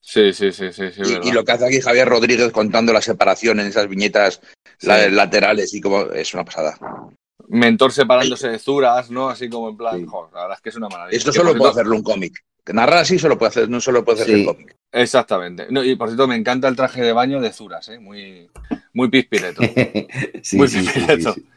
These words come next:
Speaker 1: Y qué, y qué maravilla lo de eso, lo que comentaba también Pedro, del, del, del Baby Thanos, ¿no? El, el, la separación de los niños, el no sé qué, el tal, el... y claro, si, si encima al lado me pones un Fin Fan Fum, pues ya a, a
Speaker 3: Pues ya,
Speaker 1: palo.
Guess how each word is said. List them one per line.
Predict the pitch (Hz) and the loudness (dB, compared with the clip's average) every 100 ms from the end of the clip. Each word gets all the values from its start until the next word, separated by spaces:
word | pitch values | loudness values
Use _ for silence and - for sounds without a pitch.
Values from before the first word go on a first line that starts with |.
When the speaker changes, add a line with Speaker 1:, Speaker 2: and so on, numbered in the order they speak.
| _ _ _ _ - - 143 | _ _ _ _ -20 -6 -2
Speaker 1:
Y | 117 | 2
qué, | 131 - | 2 0
y | 127 | -2
qué | 127 | 2
maravilla | 120 113 107 117 | 2 0 0 -2
lo | 117 | -4
de | 104 | -4
eso, | 101 110 | -6 -8
lo | 95 | -8
que | 90 87 85 87 87 | -8 -10 -10 -14 -18
comentaba | - 92 92 95 | -16 -14 -10 -8
también | 95 95 92 | -8 -8 -4
Pedro, | 98 101 | -2 2
del, | 104 98 | 2 0
del, | 107 92 | 0 2
del | 101 | 2
Baby | 101 101 98 | 2 0 0
Thanos, | 98 110 87 82 | 0 0 0 -12
¿no? | 95 104 | -10 -10
El, | 95 92 - | -10 -12 -12
el, | 101 95 98 _ _ _ | -8 -4 -6 _ _ _
la | 107 110 | -2 0
separación | 110 104 101 - 110 | 0 0 0 -2 -4
de | 110 | -2
los | 107 101 | -4 -2
niños, | 131 120 107 - | -2 -2 -4 -6
el | 104 | -6
no | 104 | -6
sé | - 104 92 | -6 -6 0
qué, | 127 123 117 113 | 0 2 0 0
el | 107 95 | -2 0
tal, | 117 127 120 | 0 0 -2
el... | 110 107 _ _ _ _ _ _ _ _ | -6 -10 _ _ _ _ _ _ _ _
y | 135 | -4
claro, | 127 123 107 | 2 2 0
si, | 117 | -8
si | 120 - 123 | -14 -12 -10
encima | 127 139 | -6 -4
al | 135 | 0
lado | 139 | 0
me | 120 | 0
pones | 107 127 113 131 | -6 -6 -8 -10
un | 120 | -10
Fin | 131 117 | -10 -4
Fan | 117 107 | -6 -6
Fum, | 123 123 | -10 -8
pues | 110 92 | -6 -4
ya | 107 117 - | -4 -6 -8
a, | 92 90 98 | -10 -8 0
a | |
Speaker 3:
Pues | 117 | 2
ya, | |
Speaker 1:
palo. | 117 | 4